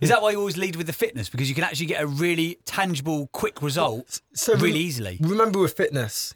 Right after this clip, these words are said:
Speaker 2: if you wanna get fit, get onto that machine. You can't think about it without stepping onto the machine and then doing the action.
Speaker 1: Yeah,
Speaker 2: If
Speaker 1: yeah.
Speaker 2: you wanna look a certain way,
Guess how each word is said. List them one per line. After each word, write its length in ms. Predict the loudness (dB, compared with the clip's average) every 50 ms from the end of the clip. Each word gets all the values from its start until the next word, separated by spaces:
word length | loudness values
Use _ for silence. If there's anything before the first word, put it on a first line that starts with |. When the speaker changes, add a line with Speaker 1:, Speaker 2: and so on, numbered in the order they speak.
| _ -8
Speaker 2:
if 140 | -6 -4
you 80 | 0 0
wanna 200 | 2 2 2 2
get 200 | 2 0 -2 -2
fit, 240 | -2 -4 -4 -2 0
get 160 | 0 0 2 2
onto 280 | 0 0 0 0 0 0
that 180 | 0 0 0
machine. 420 | 0 0 2 2 2 2 2 2 2
You 80 | 0 0
can't 320 | 2 2 2 2 2 0
think 180 | -2 -4 -2 -4
about 300 | 0 2 4 4 4 4
it 60 | 2
without 300 | 0 2 2 0 0 0
stepping 360 | -2 -4 -4 -4 -4 -2 -2 0
onto 160 | 0 0 -2
the 80 | -2
machine 420 | 0 0 0 0 0 0 2 2 2
and 100 | 2 2
then 160 | 2 2 0
doing 280 | 0 0 0 0 2 0
the 120 | 0 0
action. 360 | 0 -2 0 0 0 2 2 2
Speaker 1:
Yeah, 60 | 2
Speaker 2:
If 60 | 2
Speaker 1:
yeah. 60 | 4
Speaker 2:
you 80 | 4 4
wanna 200 | 4 4 4 2
look 220 | 2 2 0 -2
a 60 | -4
certain 400 | -2 0 2 2 4 4 4 2
way, 320 | 2 2 2 2 0 -2